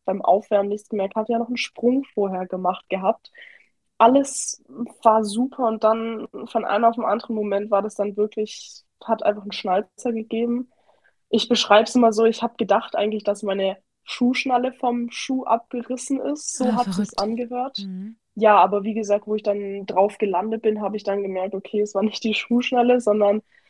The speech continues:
Speaker 1: es hat sich mein Beuger dann komplett zusammengezogen. Das Blöde in dem Sinne war, weil's mir direkt im Sprung passiert war, sag ich jetzt mal,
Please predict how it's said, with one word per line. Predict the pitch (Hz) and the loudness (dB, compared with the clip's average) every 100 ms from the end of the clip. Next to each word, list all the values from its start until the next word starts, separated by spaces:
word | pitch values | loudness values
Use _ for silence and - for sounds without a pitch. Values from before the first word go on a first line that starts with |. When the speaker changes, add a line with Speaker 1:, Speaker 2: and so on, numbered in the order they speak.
| _ _ | _ _
Speaker 1:
es | - | 0
hat | 226 | 0
sich | 233 214 | 2 4
mein | 233 | 6
Beuger | 220 208 196 | 8 8 8
dann | 185 180 | 4 0
komplett | 208 175 175 | -2 -2 -2
zusammengezogen. | 175 180 170 180 175 - 196 180 196 202 226 _ | -4 -2 0 0 -6 -8 -6 -6 -6 -6 -8 _
Das | - 202 - | -8 -8 2
Blöde | 226 254 285 | 6 6 6
in | 254 | 6
dem | 247 254 | 4 4
Sinne | 247 226 | 4 6
war, | 208 202 214 196 | 6 8 8 6
weil's | 196 190 - | 4 4 2
mir | 240 | -4
direkt | 220 208 220 - | 0 2 2 0
im | 254 | -4
Sprung | - - 262 | -4 -2 -4
passiert | 247 220 - 240 233 | -4 -6 2 2 4
war, | 196 196 208 - _ | 2 4 4 2 _
sag | 214 220 220 | -2 0 0
ich | 208 | -2
jetzt | 214 - | -8 -2
mal, | 214 202 208 202 - | 2 4 4 4 0